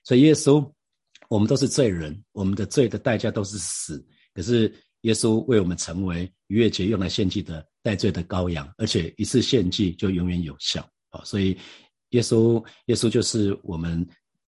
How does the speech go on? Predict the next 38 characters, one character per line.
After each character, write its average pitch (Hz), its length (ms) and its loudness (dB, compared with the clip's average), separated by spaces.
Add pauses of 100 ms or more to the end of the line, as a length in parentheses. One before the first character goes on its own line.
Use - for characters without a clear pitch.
(100)
耶 123 120 4
稣 123 160 2
就 120 120 2
是 113 120 0
那 101 160 4
个， 85 380 -4
那 110 100 2
个， - 140 -6
那 120 60 0
个 101 100 -2
羔 98 240 -2
羊， 80 260 -4 (280)
就 104 100 -6
是 92 160 -6 (220)
看 123 140 0
了 98 120 0
神 101 160 0
的 107 80 2
羔 104 180 0
羊， 87 300 -2
除 95 140 -4
去 123 120 4
世 107 200 0
人 85 180 -4
罪 87 220 -4
孽 82 180 -6 (100)
的。 - 120 -20 (640)
啊， 95 80 -6
所 107 120 -2
以 95 360 0 (120)
这 123 100 0
是 120 140 2
使 - 180 -6
徒 104 340 -2 (200)
约 123 160 2
翰 117 160 2
他 113 80 0
在， 110 340 -2